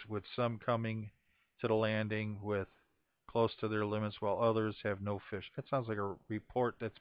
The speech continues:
been going on up there. Uh, fish averages seventeen to twenty pounds for kings,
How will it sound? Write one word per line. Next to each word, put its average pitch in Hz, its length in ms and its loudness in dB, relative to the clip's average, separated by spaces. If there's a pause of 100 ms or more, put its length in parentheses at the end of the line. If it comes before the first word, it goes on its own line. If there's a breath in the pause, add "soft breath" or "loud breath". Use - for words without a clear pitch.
been 104 100 -2
going 107 320 -2
on 107 280 -2
up 98 200 -6
there. 101 200 -6 (920 soft breath)
Uh, 131 520 12 (100)
fish 156 240 6
averages 143 440 8 (420)
seventeen 139 400 6
to 120 80 2
twenty 123 260 4
pounds 127 380 6
for 120 100 -4
kings, 156 420 2